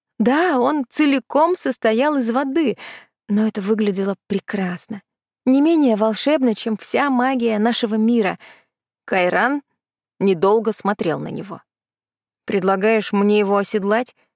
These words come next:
уточнил он и, не дожидаясь ответа, пошёл к воде. Решив взять нахрапом, Кайран разбежался и прыгнул на дракона.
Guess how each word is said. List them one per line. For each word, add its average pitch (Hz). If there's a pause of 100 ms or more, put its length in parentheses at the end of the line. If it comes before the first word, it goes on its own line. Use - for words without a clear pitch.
(280)
уточнил 208
он 311
и, 254
не 220
дожидаясь 202
ответа, 262
пошёл 233
к -
воде. 190 (800)
Решив 285
взять 233 (360)
нахрапом, 311 (460)
Кайран 196
разбежался 196
и 233 (100)
прыгнул 196
на 170
дракона. -